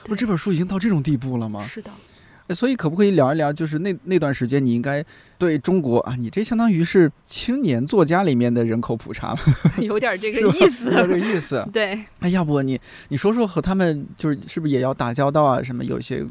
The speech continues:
Speaker 2: 这样的故事？比如说呢，啊，刚刚你也提到一位像王占黑，
Speaker 1: 对。
Speaker 2: 呃，大家可能看过他的《街道江湖》《双响炮》，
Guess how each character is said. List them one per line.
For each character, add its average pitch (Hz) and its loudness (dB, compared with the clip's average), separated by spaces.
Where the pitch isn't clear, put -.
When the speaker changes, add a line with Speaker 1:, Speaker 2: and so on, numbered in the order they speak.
Speaker 2:
这 135 -4
样 117 -4
的 120 -8
故 131 -4
事？ - -10
比 - -4
如 113 -2
说 120 -4
呢， 113 -6
啊， 127 -4
刚 135 -2
刚 139 0
你 123 0
也 113 -2
提 - -8
到 139 2
一 120 -2
位 120 -2
像 120 -6
王 117 -4
占 143 -2
黑， 147 0
Speaker 1:
对。 214 -12
Speaker 2:
呃， 123 -2
大 127 -4
家 127 -2
可 120 -10
能 117 -6
看 131 -6
过 113 -4
他 120 -6
的 110 -6
《街 151 0
道 143 4
江 139 -2
湖》 113 -4
《双 151 0
响 131 -2
炮》， 131 -2